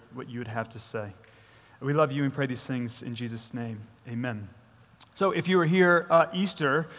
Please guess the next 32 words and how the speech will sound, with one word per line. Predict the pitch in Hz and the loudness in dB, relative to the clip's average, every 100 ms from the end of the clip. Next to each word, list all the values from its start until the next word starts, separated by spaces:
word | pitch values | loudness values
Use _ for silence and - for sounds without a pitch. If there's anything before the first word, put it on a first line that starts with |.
| - - | -8 0
I | 156 | 2
shared | 196 180 | 4 4
a | |
couple | 196 165 | 2 -2
stories | - 170 170 147 | -4 0 0 0
from | 156 | 0
my | 139 | 2
background, | 135 143 147 139 123 127 143 - | 4 4 4 2 0 0 -4 -4
and | 139 | -2
I | |
have | 147 | 0
an | 151 | 0
update | 165 139 123 | -2 -2 -4
for | - 113 | -4 -8
you. | 107 107 104 | -8 -10 -12
So | - 147 135 - - - | -2 0 0 -4 -18 -4
we | 160 | 0
were | 160 | 6
talking | 180 185 185 | 8 8 6
about | 160 156 143 - | 8 8 8 4
terrible | 185 185 180 | 4 6 6
ways | 160 156 | 4 4
to | - | 2
die. | 135 123 98 - - - - - | 2 4 2 -6 -16 -20 -20 -6
Well, | 160 | 4
I | 156 | 4
found | 196 196 | 6 4
a | 165 | 4
good | 135 156 | 2 4
way | 147 | 4
to | 143 | 2
die | 131 110 90 | 2 0 0